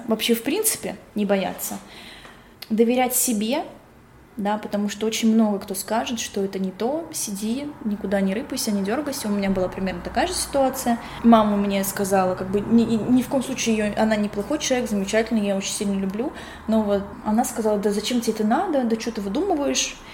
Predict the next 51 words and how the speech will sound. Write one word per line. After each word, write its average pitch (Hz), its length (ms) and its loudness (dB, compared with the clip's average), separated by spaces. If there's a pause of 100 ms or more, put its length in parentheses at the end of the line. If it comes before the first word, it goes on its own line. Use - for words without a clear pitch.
(160)
Типа, 220 240 -6
сиди 240 200 -2
спокойно, 226 440 2
у - 20 0
тебя 196 140 -6
хорошая 214 400 0
работа, 277 480 -2
с - 80 -12
хорошей 220 320 0
зарплатой, 254 460 -2
нафиг 233 360 -4
тебе 220 140 0
вот 226 120 2
этот 220 200 -4
весь 208 160 2
геморрой 220 400 2
нужен, 185 360 -2
мало 226 220 0
ли 214 100 -4
че». - 180 -10 (720)
Ну, 262 120 2
вот 254 180 -2
именно 214 300 2
вот 196 140 -6 (200)
слушать 262 420 -4
себя, 226 400 0
доверять 208 460 0
себе, 208 460 -4
да, 196 340 -2
потому 202 280 -4
что, 208 200 -4
ну, 240 240 0 (640)
я 220 360 2
как 214 160 -6
бы 220 80 2
убеждена 220 420 2
в - 100 -10
том, 330 180 -2
что - 160 -10 (100)
ты 269 240 0
чувствуешь, 214 760 -4
как 214 220 0
правильно 226 320 2
сделать, 208 460 0
ты 220 100 0
знаешь, 226 280 2
что - 180 -6
для 202 100 -4
тебя 208 240 -2
будет 202 260 -2
лучше. 196 280 -6